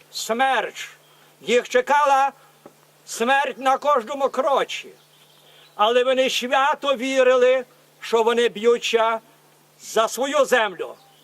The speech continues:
за своїх дітей, за внуків і правнуків, коли ворог переступив нашу землю і напав на нас. Багато тих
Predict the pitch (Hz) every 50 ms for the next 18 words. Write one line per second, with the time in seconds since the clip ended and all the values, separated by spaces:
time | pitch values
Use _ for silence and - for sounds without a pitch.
0 | - - - - - _ - - - - 214 262 277 - - 254 277 277 285 311
1 | 269 247 208 247 240 - 247 233 196 160 143 120 - _ - - _ _ _ _
2 | _ _ - - - - 202 214 214 220 214 220 233 233 - - 220 208 208 196
3 | - _ _ _ 180 156 - - 190 185 185 170 151 151 139 131 - 147 135 127
4 | - _ _ _ _ - 208 214 208 202 - - 202 254 302 285 254 269 285 285
5 | - - - - - _ _ _ _ _ _ _ _ _ _ - 185 170 185 165
6 | - - - 185 156 - 220 233 240 254 240 - _ _ _ _ _ _ _ _
7 | 156 180 196 180 - - 190 165 - - 208 208 214 202 180 190 202 185 175 160
8 | 160 147 135 - 160 151 135 131 131 131 131 127 113 - - - _ _ _ _
9 | _ _ _ _ _ _ _ _ - - _ _ _ _ _ _ _ _ _ _
10 | _ _ _ _ _ _ _ _ _ _ _ _ _ _ _ _ _ _ 143 170
11 | 202 185 214 226 214 202 - 214 208 202 202 190 - - 214 220 220 214 - -
12 | - - -